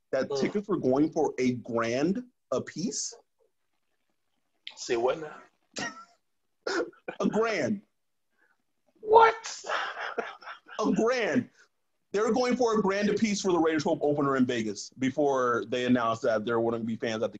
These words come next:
Speaker 1: game. How?
Speaker 2: Oh, man.
Speaker 1: How insane is that?
Speaker 2: That is insane.
Speaker 1: How is
Speaker 2: That just, that just <laughs> shows you they gonna have some high rollers in there, boy. They was gonna have
Speaker 1: Bruh,
Speaker 2: some
Speaker 1: my
Speaker 2: high rollers.
Speaker 1: God.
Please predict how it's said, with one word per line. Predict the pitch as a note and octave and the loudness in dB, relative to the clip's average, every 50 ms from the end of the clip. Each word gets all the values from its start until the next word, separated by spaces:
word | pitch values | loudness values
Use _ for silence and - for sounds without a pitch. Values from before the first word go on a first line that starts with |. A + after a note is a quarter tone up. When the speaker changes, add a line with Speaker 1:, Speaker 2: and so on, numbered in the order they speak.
| - - | -18 -20
Speaker 1:
game. | G2 G2 - _ _ _ _ _ _ _ _ _ _ _ _ _ _ _ _ _ _ _ _ _ - | -20 -20 -20 _ _ _ _ _ _ _ _ _ _ _ _ _ _ _ _ _ _ _ _ _ -10
How? | - - - D#4 D4+ C4+ B3+ C4 B3+ D4 D4+ - | -6 -4 -2 0 2 2 4 4 6 6 4 4
Speaker 2:
Oh, | - F#2+ F#2 F2 - - - G2+ G#2 | 2 2 0 0 -2 -6 -10 -12 -8
man. | G#2 G#2 G2+ G2 F#2+ - - - - - _ _ - - - | -4 -4 -2 -2 -4 -4 -8 -12 -16 -20 _ _ -12 -8 -4
Speaker 1:
How | - F4 G4 G4 G#4 | -2 2 2 4 4
insane | G4 F4 - - G#3 F3 D#3+ | 4 2 2 0 0 2 2
is | D3+ C3+ - | 0 0 0
that? | - G#2+ G#2 - - _ _ _ _ _ _ _ _ _ _ _ _ _ _ _ _ _ _ _ _ - | -2 -2 -2 -4 -8 _ _ _ _ _ _ _ _ _ _ _ _ _ _ _ _ _ _ _ _ -2
Speaker 2:
That | - C3 B2 G2+ | 4 4 4 4
is | F#2 F2 F2+ F#2 | 2 -2 -10 -12
insane. | F#2 F2+ F2 - - - - - - - - C3+ C3+ C3 B2+ A2+ F#2 - - | -14 -14 -16 -16 -16 -16 -16 -14 -14 -6 -2 2 2 2 2 0 -2 -6 -8
Speaker 1:
How | - - E4 E4 D#4+ F#4 F4+ | -8 -6 -4 -2 0 0 0
is | - G#4 F#4+ G4 - - | 2 2 2 0 0 2
Speaker 2:
That | A2 - E3+ | 2 2 2
just, | D3 - - - - - - - - - _ _ _ _ _ | 2 -2 -4 -4 -6 -8 -10 -14 -18 -20 _ _ _ _ _
that | A#2+ C3 D#3 | 4 4 4
just | D#3 D#3 - - | 4 2 0 0
<laughs> | - - - - | -2 0 6 8
shows | G#3 F#3+ D3 | 8 8 8
you | D3+ | 6
they | D3+ D#3+ | 4 6
gonna | D#3 F3 E3 D#3 D#3+ | 8 10 10 12 12
have | E3 D3 | 10 10
some | - D3 C3+ | 8 6 6
high | D3 D3+ D#3+ D#3+ D#3 D3+ | 10 12 12 12 12 12
rollers | D3+ D3 D#3 E3 E3 D3+ C#3+ C3 A#2 B2 | 12 10 10 10 10 8 6 4 0 -2
in | B2+ B2+ | -2 0
there, | C3+ C3+ B2 | 0 0 0
boy. | G3+ G2 - A2 G#2+ G#2+ G#2+ G2+ - - _ | 0 -2 -8 -6 -4 -4 -4 -4 -6 -10 _
They | - - | -6 -2
was | A3 - | 0 2
gonna | - - - - - - A#2+ A#2 - B2+ | 4 6 6 6 4 4 4 4 6 4
have | B2 - | 4 2
Speaker 1:
Bruh, | - | 0
Speaker 2:
some | - - - | -4 0 2
Speaker 1:
my | C3 - | 4 4
Speaker 2:
high | C#3 C#3+ C#3 C#3 C#3 C#3 C#3 C3+ | 6 8 10 12 12 12 12 10
rollers. | C3+ C3 C3 C3 C3 C3 C3+ | 8 4 2 2 4 4 4
Speaker 1:
God. | G#3+ - - - - - - G#2+ F#2+ | 2 0 0 0 0 2 2 0 -2